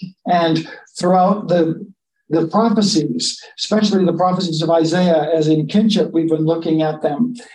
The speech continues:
And with all the woes and the, you know, the sending the people into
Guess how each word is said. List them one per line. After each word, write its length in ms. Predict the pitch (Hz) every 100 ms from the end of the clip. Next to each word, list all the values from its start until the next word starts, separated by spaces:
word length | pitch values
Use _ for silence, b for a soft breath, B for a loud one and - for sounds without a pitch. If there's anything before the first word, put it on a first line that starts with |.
| B -
And 320 | 160 156 - B
with 160 | 156 160
all 300 | 180 220 226
the 120 | 190
woes 540 | 180 180 208 185 165 156
and 160 | 156
the, 300 | 156 139 - -
you 100 | 175
know, 140 | 165
the 100 | 156
sending 480 | 151 - 208 220 214
the 140 | 196 180
people 360 | 202 190 175
into 640 | 170 180 - 165 156 147